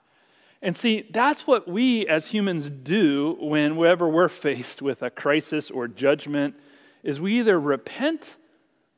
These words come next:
or we hide. And the point here in John's text is that these rulers are not repenting.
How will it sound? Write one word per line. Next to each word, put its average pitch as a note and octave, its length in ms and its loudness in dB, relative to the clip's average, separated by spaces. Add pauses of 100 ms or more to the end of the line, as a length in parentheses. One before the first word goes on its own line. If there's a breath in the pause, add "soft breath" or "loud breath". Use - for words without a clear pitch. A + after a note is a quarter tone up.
or C3 160 -4
we A#2+ 140 -4
hide. A2+ 520 -4 (460)
And D3 140 -4
the D3 60 -2
point B3 340 -2
here G#3+ 280 -4
in C#3 140 -2
John's F#3+ 340 0
text - 320 -4
is C3 180 -6
that C3+ 120 -8
these D3+ 260 -6
rulers E3+ 500 -2 (300 soft breath)
are D3 120 -2
not E3+ 360 -2
repenting. C#3 720 -12